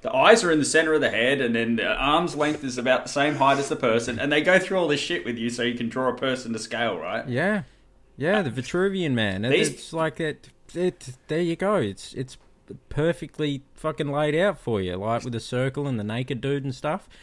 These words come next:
Speaker 2: It, it's proportional. But then this bitch like, she c-, <laughs> fucking hell, she could, she could head kick you from across the street.
Speaker 1: Does anyone not think it's a little odd she's thought about that moment for, like, twenty years?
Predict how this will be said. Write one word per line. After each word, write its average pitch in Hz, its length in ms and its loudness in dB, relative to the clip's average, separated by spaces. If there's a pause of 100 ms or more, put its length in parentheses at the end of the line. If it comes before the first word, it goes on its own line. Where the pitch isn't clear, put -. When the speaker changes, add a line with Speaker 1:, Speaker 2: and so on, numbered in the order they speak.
(400)
Speaker 2:
It, 202 240 -4
it's 190 260 -2
proportional. 196 800 0 (420)
But 151 120 -2
then 185 240 0 (240)
this 254 160 -2
bitch - 400 0 (640)
like, 185 180 0
she 240 200 -2
c-, - 160 -10 (380)
<laughs> - 440 -20
fucking - 320 -2
hell, 214 200 2 (140)
she 247 220 -2
could, 190 340 4
she 226 180 -2
could 196 140 2
head 170 260 2
kick 143 240 -2
you 123 160 4
from 123 160 -6
across 139 320 -2
the 117 80 -6
street. 175 340 -2 (1900)
Speaker 1:
Does 202 160 -6
anyone 254 480 4
not 190 180 8
think 175 240 2
it's 151 160 4
a 151 60 6
little 147 360 4
odd 127 220 4
she's 117 360 -2
thought 120 260 2
about 110 280 2
that 110 220 -6
moment 110 400 0
for, - 120 -14
like, 107 340 -6
twenty 110 260 -6
years? 98 400 -10